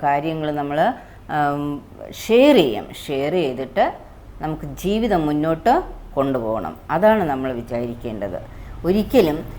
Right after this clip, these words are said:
ആ, ഒരു കാര്യം ഓർക്കുക, nothing is impossible, everything is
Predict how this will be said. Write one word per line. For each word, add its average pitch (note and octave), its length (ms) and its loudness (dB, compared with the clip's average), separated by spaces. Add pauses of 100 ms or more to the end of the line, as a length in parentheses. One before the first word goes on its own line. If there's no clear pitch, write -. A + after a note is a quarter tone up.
(220)
ആ, D#3 240 2
ഒരു F#3+ 260 2
കാര്യം A#3+ 440 10
ഓർക്കുക, F3 280 6
nothing G3+ 680 8
is A3+ 80 4
impossible, G3 760 2
everything G3+ 460 0
is D4 240 4